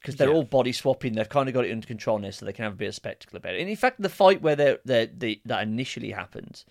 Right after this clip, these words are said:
Speaker 1: and the Kree are, like, in the Khan home, on the space elevator, and then wherever the hell Captain Marvel was,
Speaker 2: Mm.
Speaker 1: is also fine, very hectic and, and
Speaker 2: Yeah,
Speaker 1: fine.
Speaker 2: it's okay. It, it's weird that they just chose to put everybody in substantially worse costumes for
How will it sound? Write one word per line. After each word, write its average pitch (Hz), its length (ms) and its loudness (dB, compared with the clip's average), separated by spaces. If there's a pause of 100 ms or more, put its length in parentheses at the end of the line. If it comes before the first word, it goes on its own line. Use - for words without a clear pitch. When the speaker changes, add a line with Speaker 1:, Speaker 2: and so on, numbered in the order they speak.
(460)
Speaker 1:
and 113 140 -4
the 110 60 -2
Kree 120 340 4
are, 113 60 4
like, 107 260 2
in 117 140 -2
the 113 80 -4
Khan 110 340 4
home, 101 540 -2 (120)
on 117 180 -4
the 104 60 -6
space 107 380 -2
elevator, 101 540 -4
and 95 180 -6
then 95 120 -10
wherever 95 260 -4
the 98 80 -8
hell 95 320 -6 (400)
Captain 104 260 -8
Marvel 92 280 -8
was, 117 220 -12
Speaker 2:
Mm. 107 320 -6
Speaker 1:
is 233 160 -4
also 135 300 2
fine, 113 300 -4
very 117 220 2
hectic 110 440 -10
and, 104 300 -8
and 147 60 -14
Speaker 2:
Yeah, 160 360 -2
Speaker 1:
fine. 78 180 -10 (160)
Speaker 2:
it's 170 160 -10
okay. 104 360 -8 (120)
It, 180 140 -8 (340)
it's 165 160 -6
weird 214 220 -2
that 170 120 0
they 160 100 0
just 151 200 -6
chose 127 280 0
to 131 80 -6
put - 180 -6
everybody 104 560 -6
in 104 260 -8
substantially 101 640 -10
worse 95 440 -8
costumes 107 760 -10
for 95 440 -8